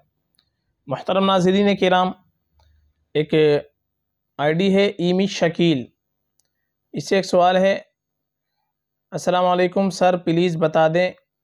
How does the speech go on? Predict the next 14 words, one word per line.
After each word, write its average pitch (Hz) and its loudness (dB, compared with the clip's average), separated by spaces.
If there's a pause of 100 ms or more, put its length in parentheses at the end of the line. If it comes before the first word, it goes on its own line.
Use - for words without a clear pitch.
(520)
कि 160 -6
मिल्हान 165 -2
सहाबी 160 -2
का 175 0
नाम 180 -2
है, 180 -4 (1040)
कन्फर्म 190 0
कर 165 -2
दे 170 0
और 170 0
इसके 175 -4
माना 170 0
क्या 156 0
है, 160 -6